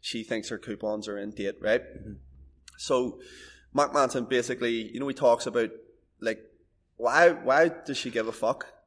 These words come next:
Speaker 1: Do you know? Why does she get so upset about, you know, a free toaster? And the thing is, is that she has nothing greater to actually give a fuck about.
Speaker 2: Yeah.
Speaker 1: You know, she, she's, like, she probably sits at home all day,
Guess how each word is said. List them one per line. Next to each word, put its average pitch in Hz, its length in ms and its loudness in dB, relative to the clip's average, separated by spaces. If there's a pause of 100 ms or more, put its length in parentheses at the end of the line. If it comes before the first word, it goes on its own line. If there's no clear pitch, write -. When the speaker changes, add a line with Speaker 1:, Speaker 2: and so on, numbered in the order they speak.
(120)
Speaker 1:
Do - 100 -12
you - 20 -6
know? 135 320 -4 (160)
Why 123 220 4
does 143 120 0
she 120 580 -6 (220)
get - 160 -8
so 110 180 -4
upset 113 420 0 (140)
about, 107 300 0 (880)
you 120 120 -6
know, 113 140 -2
a 104 40 0
free 107 240 -6
toaster? 147 560 -2 (260)
And 127 360 -4 (440)
the 135 160 -6
thing 185 280 4
is, 139 200 2
is 135 160 -6
that 139 340 -4
she 139 300 -4
has 127 340 2
nothing 117 540 -4
greater 110 380 -2
to 117 200 -8
actually 104 340 -4
give 101 220 -6
a 107 60 -10
fuck - 260 -8
about. 117 260 -4 (460)
Speaker 2:
Yeah. 101 160 -6 (260)
Speaker 1:
You 113 100 -8
know, 120 220 -2
she, - 320 -8
she's, 143 480 -4 (460)
like, 120 180 2
she - 140 -4
probably 151 400 4
sits - 280 -2
at 123 100 -4
home 120 260 -6
all 117 200 -2
day, 110 540 0